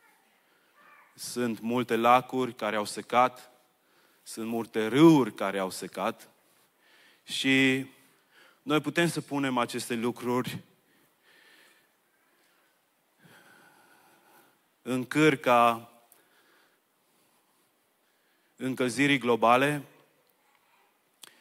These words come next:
și, bineînțeles, probabil că există cauze naturale la tot ceea ce se întâmplă, dar vreau să știți că, dincolo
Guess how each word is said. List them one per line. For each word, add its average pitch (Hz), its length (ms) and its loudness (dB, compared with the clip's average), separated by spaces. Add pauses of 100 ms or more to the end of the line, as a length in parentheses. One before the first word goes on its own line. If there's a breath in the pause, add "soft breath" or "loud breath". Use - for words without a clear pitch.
(100)
și, - 280 -2
bineînțeles, 139 560 -2
probabil 131 380 0
că 127 100 -8
există 120 340 -8
cauze 123 340 -2
naturale 120 560 0
la 110 140 -4
tot 104 180 -10
ceea 110 140 -6
ce 101 120 -12
se 95 140 -12
întâmplă, 104 400 -10
dar 107 100 -6
vreau 113 180 -4
să 113 140 -10
știți 101 340 -12
că, 92 80 -18
dincolo 95 640 -10